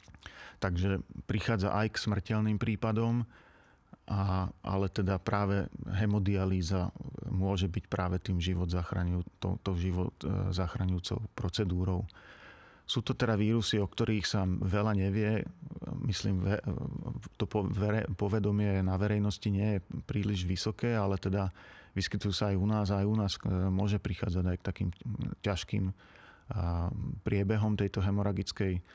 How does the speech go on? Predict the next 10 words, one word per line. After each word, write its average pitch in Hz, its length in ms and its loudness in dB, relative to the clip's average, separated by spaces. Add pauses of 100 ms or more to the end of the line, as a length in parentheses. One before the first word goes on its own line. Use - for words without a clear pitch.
(760)
horúčky. 110 640 0 (800)
Smrteľné 110 640 0
prípady 101 400 0
sú 104 180 0
u 98 80 2
nás 98 300 2
mimoriadne 104 560 2
zriedkavé, 95 560 0
ale 92 240 2
teda 92 240 0